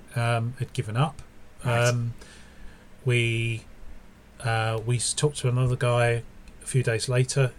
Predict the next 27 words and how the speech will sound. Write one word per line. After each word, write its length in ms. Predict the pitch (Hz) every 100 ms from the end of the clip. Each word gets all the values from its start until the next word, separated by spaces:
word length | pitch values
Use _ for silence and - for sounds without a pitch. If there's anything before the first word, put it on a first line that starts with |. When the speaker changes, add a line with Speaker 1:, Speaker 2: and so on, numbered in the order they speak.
| -
Speaker 1:
who'd 360 | 131 120 120 - - -
taken 340 | - 135 131
the 100 | 123
other 200 | 135 135
shore, 460 | - - 147 120 -
the 80 | 135
other 120 | 127 120
side 380 | - 139 139
of 200 | 110 -
the 100 | 107
loch, 380 | 101 101 117 - - -
Speaker 2:
Hmm. 200 | 110 92 - - - - - - - -
Speaker 1:
um, 420 | 113 113 117 117 - - - - - -
and 680 | 123 117 117 117 117 113 - - - - - -
had 120 | - -
tried 200 | 131 -
to 240 | - - - - - - - -
basically 260 | 131 - 131
take 220 | - 120
a, 60 | 131 -
do 100 | - 120
a 20 |
frontal 420 | - 135 - 107
assault 380 | 92 147 139 143
on 140 | 110
the 80 | 110
next, 380 | 113 - -